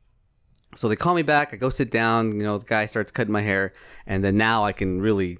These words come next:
I just pay attention to what they're talking about. And so apparently it, somebody had called the state board on the barbershop. And this happened the day before that I was there. So it happened Thursday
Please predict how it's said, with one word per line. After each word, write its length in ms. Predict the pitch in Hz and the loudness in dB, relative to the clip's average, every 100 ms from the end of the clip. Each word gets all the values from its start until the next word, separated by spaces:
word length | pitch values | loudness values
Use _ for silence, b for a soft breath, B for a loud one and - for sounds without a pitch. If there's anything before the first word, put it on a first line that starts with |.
| - | -8
I 100 | - | -8
just 140 | 95 | -2
pay 100 | - | -2
attention 380 | 92 113 95 - | 0 -2 -4 -4
to 40 | 95 | -4
what 120 | 90 | -4
they're 80 | 87 | -4
talking 320 | 98 82 87 | -6 -6 -8
about. 240 | 82 78 - | -8 -8 -8
And 140 | 95 | -6
so 380 | - 92 87 87 b b b b b b b _ _ - | -2 0 -2 -6 b b b b b b b _ _ -6
apparently 580 | 92 117 123 117 113 110 | -2 2 2 2 2 0
it, 140 | 104 | 0
somebody 520 | - 117 120 120 117 | 0 2 2 2 2
had 240 | 113 101 - | 0 -2 -4
called 580 | - 113 113 110 104 - | 0 2 4 2 -2 -4
the 80 | 110 | -6
state 380 | - - 165 202 | -2 0 -2 2
board 420 | 98 95 92 92 - _ _ _ _ _ - | 2 4 2 -2 -14 _ _ _ _ _ -4
on 240 | 98 98 | 0 0
the 40 | 98 | 2
barbershop. 600 | 135 202 - 85 73 - b b b b _ | 2 2 0 -4 -6 -10 b b b b _
And 380 | 113 110 101 95 | -2 0 2 0
this 120 | 113 | -2
happened 320 | - 127 - 110 | 0 -2 0 -2
the 60 | |
day 260 | 110 117 113 | 2 2 2
before 480 | 107 - 127 139 110 | -2 -2 2 2 2
that 100 | 101 | 0
I 120 | 127 | 0
was 160 | 110 | 0
there. 80 | 95 | -2
So 140 | 92 98 | -2 -2
it 40 | |
happened 280 | 101 95 87 | -2 -4 -2
Thursday 580 | 117 147 120 82 82 | 0 0 0 -4 -4